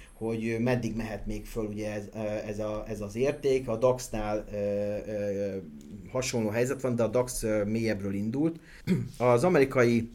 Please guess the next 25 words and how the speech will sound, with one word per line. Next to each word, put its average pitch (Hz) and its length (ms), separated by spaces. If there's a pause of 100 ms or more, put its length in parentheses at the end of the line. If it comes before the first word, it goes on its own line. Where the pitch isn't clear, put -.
ugye 117 220
éppen 117 640
beszélgettünk 110 720
a - 40
svájci 117 360
Davosról, 113 840
ugye 113 440 (180)
megjelent 110 540
ezen 104 220
a, 104 240 (180)
ö, 101 240 (400)
fórumon, 104 680
ö, 104 340
Ray 110 180
Dalio, 101 440
a-, 104 240
aki 104 460
ugye 104 180
a, 104 260
ez 101 140
a 101 280 (100)
Bridgewater 104 480
Associates-nek 101 800
a, 101 200 (640)
tudom, 101 360